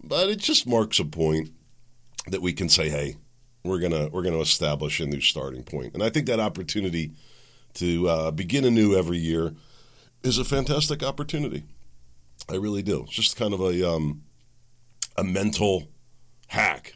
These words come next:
I guess. But I do believe that the future is bright. <laughs> I know that people not always agreeing with me on that.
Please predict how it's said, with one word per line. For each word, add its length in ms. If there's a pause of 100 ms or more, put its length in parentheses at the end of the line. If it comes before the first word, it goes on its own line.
I 80
guess. 440 (600)
But 280
I 100
do 360
believe 680
that 280
the 480
future 500
is 140
bright. 420 (220)
<laughs> 200
I 120
know 320
that 340 (380)
people 520 (300)
not 320 (260)
always 400
agreeing 440
with 100
me 180
on 200
that. 240